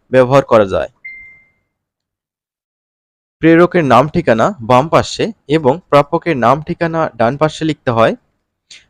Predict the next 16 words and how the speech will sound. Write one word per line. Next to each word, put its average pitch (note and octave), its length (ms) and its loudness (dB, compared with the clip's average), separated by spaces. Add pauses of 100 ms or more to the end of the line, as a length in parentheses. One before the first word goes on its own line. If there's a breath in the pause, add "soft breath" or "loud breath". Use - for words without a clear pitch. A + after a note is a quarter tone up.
প্যাকেটের D#3+ 360 -2 (100)
আকারের E3 340 0
ওপর D#3+ 140 0 (100)
নির্ভর C#3 280 0
করে A#2+ 240 2 (320)
কী - 160 -2
ধরনের E3 380 0
সুতা C#3+ 280 0
বা D3 80 6 (100)
দড়ি B2 240 4
দিয়ে C3 200 2
প্যাকেটটি B2+ 380 -6
বাঁধা A2 360 2
হবে, A2 180 0 (800)
তার C#3+ 140 4
কিছু D3+ 280 -4